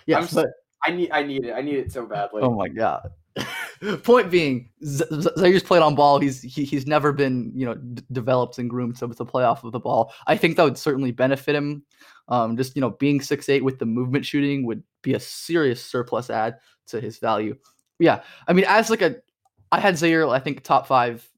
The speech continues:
Speaker 1: preseason like you did and, like, many others did. I've backed off on that just 'cause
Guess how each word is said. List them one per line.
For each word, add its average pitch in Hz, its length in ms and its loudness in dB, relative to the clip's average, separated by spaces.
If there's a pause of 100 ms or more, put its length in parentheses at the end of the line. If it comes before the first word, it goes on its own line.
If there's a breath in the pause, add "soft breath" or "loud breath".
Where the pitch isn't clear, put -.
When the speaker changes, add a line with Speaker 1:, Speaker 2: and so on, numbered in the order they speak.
(140)
Speaker 1:
preseason 127 480 -8
like 107 180 -10
you 123 120 -4
did 104 200 -4
and, 101 140 -8
like, 95 180 -12 (320)
many 120 300 -4
others 107 200 -4
did. - 160 -4
I've 147 380 2
backed 127 380 0
off 127 200 2
on 139 140 0
that 135 260 2
just 131 220 -6
'cause 120 320 -4